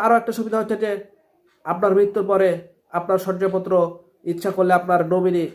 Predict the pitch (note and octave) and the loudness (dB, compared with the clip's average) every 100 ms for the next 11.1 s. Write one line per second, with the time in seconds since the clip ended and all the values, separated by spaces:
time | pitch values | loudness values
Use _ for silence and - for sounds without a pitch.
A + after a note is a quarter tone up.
0 | - - F3 F#3 F#3 F#3+ G3 G3 G3 G3+ | -8 0 2 4 2 2 0 -4 -2 -4
1 | G3+ G#3 - G#3+ A3 A3 A3 G#3 - _ | -4 -8 -10 -8 -8 -6 -6 -8 -16 _
2 | _ D#3+ D#3+ E3+ E3 - - F3+ D#3+ D#3+ | _ -8 -4 2 2 0 -6 -6 -4 -4
3 | D#3+ D#3+ D3 D3 - _ _ _ - E3 | -2 0 0 -6 -16 _ _ _ -4 -2
4 | D#3 - - D#3+ D#3+ E3 D#3+ D#3 D3 - | -2 -6 -4 -4 -2 -4 -4 -2 -2 -2
5 | - _ D3+ E3 D3+ - F#3 G3+ G3+ G#3 | -10 _ -6 -4 -6 -4 -2 0 -2 -4
6 | F#3 - _ - D#3+ D#3+ D#3+ D3+ D3 D3 | -8 -12 _ -10 -2 -2 -2 -6 -6 -8
7 | C3+ C3 A#2 B2 B2 _ _ _ _ _ | -4 -4 -4 -6 -8 _ _ _ _ _
8 | _ _ _ _ - G#3+ A#3+ B3 B3 A#3+ | _ _ _ _ 0 2 2 -2 -2 -4
9 | B3 A#3+ A#3 A#3+ A#3+ A#3+ - F#3 F#3 A3+ | -2 2 2 2 0 -2 -12 -2 2 4
10 | G#3 - - _ _ _ _ _ _ - | 2 -2 -14 _ _ _ _ _ _ 0
11 | F#3 | 0